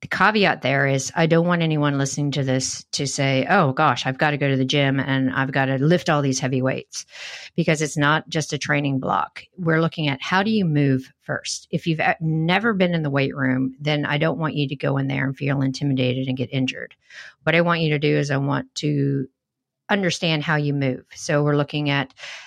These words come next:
how do you squat? What are your mechanics? Where are your sticky points? Do you need flexibility, mobility? What's your technique? We need to get a good base of all of this in order for you to then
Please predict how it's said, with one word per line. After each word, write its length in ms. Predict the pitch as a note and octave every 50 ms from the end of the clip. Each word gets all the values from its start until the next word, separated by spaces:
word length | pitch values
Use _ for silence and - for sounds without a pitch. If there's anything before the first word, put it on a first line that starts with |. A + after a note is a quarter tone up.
| -
how 180 | - - G3 G3+
do 80 | F#3
you 100 | F#3 F3 D#3+
squat? 420 | E3 - - D3+ C#3+ C3+ - -
What 120 | D#3 E3+ F3
are 40 |
your 160 | F3 E3+ D#3+ D3
mechanics? 760 | C3+ C3 - - - C3+ C3+ C3+ C3 B2+ C3 - - - -
Where 200 | D3+ C#3+ D#3+ E3+
are 40 | F3
your 140 | E3+ D#3
sticky 380 | D3+ - - - D3+ C#3 - C#3+
points? 500 | C3 - C#3+ C3+ C3 C3 C3 C3 - -
Do 160 | - E3 F3 F#3+
you 120 | F#3+ F3
need 320 | E3+ E3 D#3+ D#3 D3 D3+
flexibility, 720 | - - - D#3 D3 - - C#3+ C3+ D3 C#3 C#3 C#3 C#3+ C#3
mobility? 720 | C#3 C3+ C3+ C3 C3 C#3 C#3 C#3+ C#3+ C#3 C3+ - - - - - - - - _
What's 180 | - E3 - -
your 80 | D#3
technique? 540 | C#3 - D3 C3+ - - C3+ C3 C3+ C3 - - _
We 120 | E3 D#3 D#3+
need 200 | D#3+ E3 E3 -
to 260 | - F3+ E3+ D#3+ - _ _ -
get 160 | F3+ E3+ D#3
a 40 | D3
good 480 | - - - E3 E3+ E3+ D#3 D3 - -
base 560 | E3+ D#3+ E3+ C#3+ C3 - - - - - - _ _ -
of 120 | D#3+ C#3
all 260 | A2 B2 D3 D3+ E3+ F3
of 120 | E3+ D3+
this 420 | C#3+ C3+ C#3 C#3 F3 - - - - _ - - - - - - - - _ -
in 140 | F3+ F3
order 560 | - F3 F3 F3 E3+ F3+ F3 E3+ E3 E3 D#3 D#3
for 180 | - - F3
you 240 | E3 D#3+ D#3+ D#3 D3+
to 220 | D3+ - - D#3
then 520 | C#3+ D3 E3 D#3+ D#3 D#3 D3+ D#3 D3+ C3+